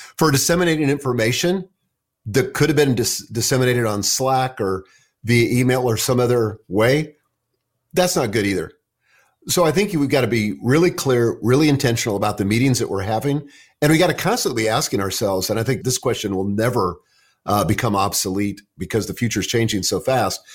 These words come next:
is do we need to rethink this? How we're doing this? Do we need to completely rethink this? I can tell you another story. Back in March of twenty twenty, when the pandemic first hit, we have a lot of young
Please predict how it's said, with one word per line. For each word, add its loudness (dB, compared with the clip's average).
is 4
do 4
we 4
need 2
to 2
rethink 2
this? -8
How 2
we're 4
doing 2
this? 0
Do 2
we 4
need 2
to -2
completely -2
rethink 0
this? -2
I 2
can 2
tell 6
you 2
another 2
story. 0
Back 0
in 2
March 2
of 0
twenty 2
twenty, 0
when 0
the -4
pandemic 0
first -2
hit, -4
we 4
have 2
a 0
lot 2
of -2
young -2